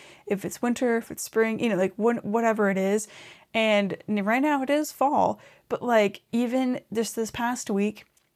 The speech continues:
it's felt colder than usual. And I'm like, "I have to get my puffy jacket out sooner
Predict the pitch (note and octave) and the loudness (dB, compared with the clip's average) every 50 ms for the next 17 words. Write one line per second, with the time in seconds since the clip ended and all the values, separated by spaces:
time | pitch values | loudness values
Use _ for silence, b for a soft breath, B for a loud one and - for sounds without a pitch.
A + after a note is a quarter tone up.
0 | _ _ - A3+ A3 - - - A3+ A3 G#3+ A3 - - G#3+ G#3 G#3 A3+ A3+ A3 | _ _ -6 -6 -6 -4 0 2 4 4 2 0 -2 -4 -2 0 2 2 2 2
1 | G3+ G#3 G#3 G#3 G#3 G#3 G#3 G3+ G#3 G#3 G#3+ G3+ A#3 A#3 A#3 A#3 A3+ A3 G#3 G#3 | 2 2 2 0 0 0 -2 -2 0 0 -2 -2 -4 -4 -2 -2 -2 0 0 0
2 | G#3 G#3 G3 G3 - - - - - D#4 D4 - B3 G#3 G3 A3 - G#3 G3+ G3+ | -2 -2 -2 -4 -6 -10 -12 -10 -8 -8 -6 -4 -2 0 0 0 0 0 -2 -2
3 | G3+ - - A#3 A#3 - A#3 A3 G#3 G#3 A3 A3 A3 A#3+ - - A3+ G#3+ G#3 G3+ | -2 -4 -6 -6 -6 -6 -6 -6 -6 -6 -6 -6 -8 -8 -8 -8 -6 -4 -4 -2
4 | G3+ G3+ G3 - - - - - - - B3+ C4 A#3+ A3 G3+ G3 G3 G3+ G#3 | -2 -2 -4 -6 -10 -12 -12 -10 -6 -2 0 0 2 2 2 0 0 -2 -4